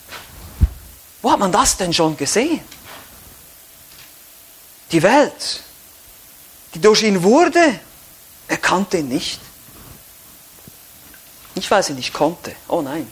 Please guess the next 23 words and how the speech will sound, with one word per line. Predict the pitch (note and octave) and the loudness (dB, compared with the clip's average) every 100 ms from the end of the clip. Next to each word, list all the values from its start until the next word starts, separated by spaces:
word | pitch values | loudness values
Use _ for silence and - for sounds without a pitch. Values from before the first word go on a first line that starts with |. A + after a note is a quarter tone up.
| - | -18
das | - | -18
ist | |
keine | - F3 C3 | -16 -12 -6
Ausrede | D3+ - B2 A2 A2+ | -6 -8 -16 -16 -16
hier. | A2 C#3+ - - - - - - - - - | -16 -18 -20 -20 -20 -20 -20 -20 -20 -18 -8
Weil | B2+ | -6
sie | - C3+ | -6 -10
nicht | A#2 A#2 | -12 -8
wollte. | C3 E3 - - - - - - - - - - | -8 -10 -18 -20 -20 -20 -20 -20 -20 -20 -20 -8
Wir | D3+ | -2
lesen | C#3+ D#3+ F3+ | 0 0 0
immer | F#3+ | 0
wieder | E3+ D3 | 0 -4
davon. | C#3 C#3 G#2 - - - - - - - - - - - - | -8 -12 -16 -20 -20 -20 -20 -20 -20 -20 -20 -20 -20 -20 -4
Die | D3+ | 0
Menschen | D#3 F#3 F#3 G#3 G3+ - - - - | 2 0 -2 -6 -8 -12 -20 -20 -4
liebten | D#3+ F#3+ - F3+ | -2 -2 -4 -10
die | D#3 | -4
Finsternis | E3 E3+ - - E3+ D#3+ | -2 -2 -4 -8 -8 -2
mehr | D3+ E3 E3+ | 0 0 0
als | D3 - | -6 -12
das | C#3+ | -10
Licht. | C#3+ E3+ - | -6 -6 -8